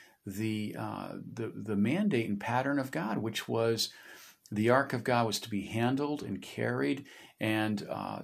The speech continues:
touched in a manner of holiness and sacredness. And when we put our grubby hands, or,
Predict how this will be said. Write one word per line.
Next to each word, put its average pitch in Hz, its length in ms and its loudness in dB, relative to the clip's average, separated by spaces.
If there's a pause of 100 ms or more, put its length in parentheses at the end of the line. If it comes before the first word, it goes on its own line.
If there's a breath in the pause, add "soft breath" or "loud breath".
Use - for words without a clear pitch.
touched - 580 2
in 120 140 2
a 113 60 2
manner 123 440 2
of 135 140 -4
holiness 120 580 4
and 104 100 2
sacredness. - 840 0 (500 loud breath)
And 107 340 4
when 107 120 2
we 107 80 2
put 185 260 0
our 147 140 4
grubby 120 540 2
hands, 107 760 -2
or, 98 300 -6